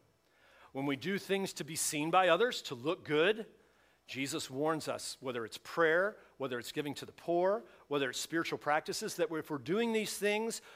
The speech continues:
so that other people think highly of us, and we don't, I don't know the motive, but if we're doing these things so that other people, or if we can get more likes on our fa-, on our, more subscribers to our YouTube page or whatever, um,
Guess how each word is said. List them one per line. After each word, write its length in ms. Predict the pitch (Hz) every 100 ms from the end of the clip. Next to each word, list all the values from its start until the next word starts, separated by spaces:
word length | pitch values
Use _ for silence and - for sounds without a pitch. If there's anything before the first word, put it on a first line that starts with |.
| -
so 180 | - 170
that 160 | 156 165
other 220 | 165 185
people 380 | - 190 185 156
think 260 | - 160
highly 420 | - 139 147 170 180
of 120 | 180
us, 480 | 220 - - - - _ _ _ _ _ _ _ _ _ -
and 140 | 127
we 100 | 135
don't, 240 | 185 208 208 - -
I 120 | 180
don't 120 | 208
know 120 | 208
the 80 | 190
motive, 360 | 170 185 233 190 - _ _ _ _ _ _ _ _ -
but 100 | 156
if 80 |
we're 80 | 165
doing 400 | 127 190 233 214
these 220 | 208 202 -
things 260 | 185 156
so 120 | -
that 120 | 143 147
other 160 | 175
people, 280 | 175 170 175
or 100 | 160
if 80 | 160
we 80 | 175
can 80 |
get 80 | 180
more 180 | 175 180
likes 280 | 170 175 180
on 80 | 175
our 80 |
fa-, 200 | 170 185
on 140 | 160 160
our, 220 | 160 156 - -
more 120 | 160 170
subscribers 540 | 170 - 165 175 165
to 100 | -
our 60 | 175
YouTube 420 | 175 - - 185
page 280 | 175 180 156
or 60 |
whatever, 500 | 143 156 190 135 123 - - - - _ _ _ -
um, 380 | 151 143 123